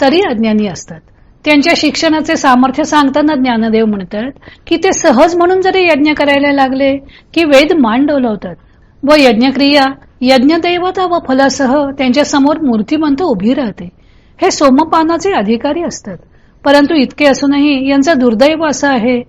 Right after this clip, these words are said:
की हे त्या यज्ञक्रियेचे फळ म्हणून स्वर्गाची इच्छा करतात.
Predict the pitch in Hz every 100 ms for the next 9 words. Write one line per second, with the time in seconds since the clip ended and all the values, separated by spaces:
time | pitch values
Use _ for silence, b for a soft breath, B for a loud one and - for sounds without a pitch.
0 | b b - 330 339 359 - - 285 302
1 | 311 294 247 240 311 311 302 294 294 294
2 | - 285 269 311 285 285 B B - 262
3 | 208 208 277 370 269 - 214 226 165 -
4 | 180